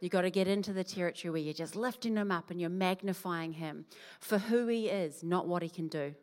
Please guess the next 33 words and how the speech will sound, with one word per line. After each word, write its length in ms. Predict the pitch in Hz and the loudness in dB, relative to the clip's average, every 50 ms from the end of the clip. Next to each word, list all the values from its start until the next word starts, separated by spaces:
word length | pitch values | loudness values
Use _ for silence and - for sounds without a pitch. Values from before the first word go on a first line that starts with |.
| _ _ _ _ _ - - - - | _ _ _ _ _ -20 -20 -12 -6
Just 240 | - 202 196 - - | -4 -4 -4 -4 -4
for 80 | - | -2
who 280 | 190 196 196 233 247 240 | -2 0 2 2 2 2
he 260 | 220 226 233 226 220 | 2 2 2 2 2
is 260 | 214 208 202 208 - | 0 0 -2 -6 -8
to 120 | - - 180 | -4 -2 -2
you. 300 | 160 156 156 143 151 170 - _ - - - - - - - - - - - _ _ _ _ _ | 0 0 -2 -4 -6 -8 -12 _ -20 -20 -20 -20 -20 -20 -20 -20 -20 -20 -20 _ _ _ _ _
When 180 | - 226 262 269 | 4 4 6 6
was 120 | 285 240 | 2 2
the 80 | 233 226 | 2 4
last 280 | 208 196 202 208 - | 6 6 6 4 2
time 180 | - 220 202 196 | 0 0 2 2
you 140 | 196 180 170 | 2 2 0
worshipped 960 | 160 160 190 190 196 185 - - - 190 170 - - - - - - - - _ _ _ _ _ _ _ - | 2 0 -2 -2 -2 -4 -8 -8 -8 -8 -10 -10 -12 -16 -14 -14 -14 -14 -14 _ _ _ _ _ _ _ -4
and 120 | 180 175 | -4 -4
tears 320 | 170 - - 180 170 160 | -4 -4 -2 -2 -2 -2
rolled 200 | - 165 160 156 | -4 -6 -6 -6
down 180 | - 160 156 160 | -6 -8 -8 -8
your 100 | 151 156 | -10 -12
face? 440 | - - - - - - - - - - - _ _ _ _ _ _ _ _ _ _ _ _ _ _ _ _ _ _ _ _ _ | -12 -12 -14 -14 -12 -14 -16 -16 -16 -18 -20 _ _ _ _ _ _ _ _ _ _ _ _ _ _ _ _ _ _ _ _ _
Or 80 | 190 202 | -2 0
you 120 | 196 202 | 0 0
worshipped 540 | 202 160 - - 208 - - - 160 - - | 0 -2 -4 -6 -6 -6 -6 -6 -6 -4 -4
and 100 | 190 180 | -4 -2
you 80 | 175 | -2
just 220 | 175 180 175 - - | -4 -6 -8 -6 -2
felt 180 | 202 185 - | -2 -2 0
like 120 | 85 107 131 | -2 -4 -6
you 100 | 160 180 | -8 -8
couldn't 260 | - - 185 170 165 | -8 -10 -10 -8 -8
go 140 | - 165 156 | -8 -8 -10
any 140 | 151 156 151 | -10 -12 -12
deeper? 420 | 151 156 156 156 _ - 165 170 | -14 -16 -16 -16 _ -20 -20 -20